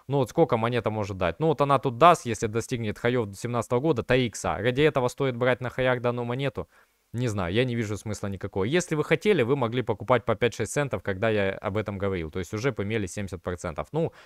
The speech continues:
здесь будете иметь, может, дай бог, пять иксов, если даст. Но покупать сейчас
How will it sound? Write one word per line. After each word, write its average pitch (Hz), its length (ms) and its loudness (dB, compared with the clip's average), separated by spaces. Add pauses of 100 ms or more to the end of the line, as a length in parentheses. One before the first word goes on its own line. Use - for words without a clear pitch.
(140)
здесь 117 260 2
будете 104 340 -2
иметь, 95 240 -4
может, 92 240 -6
дай 113 140 2
бог, 104 240 -2
пять 92 220 -2
иксов, 104 300 -2
если 92 220 -8
даст. 87 280 -6 (400)
Но 143 120 2
покупать 156 460 6
сейчас - 580 6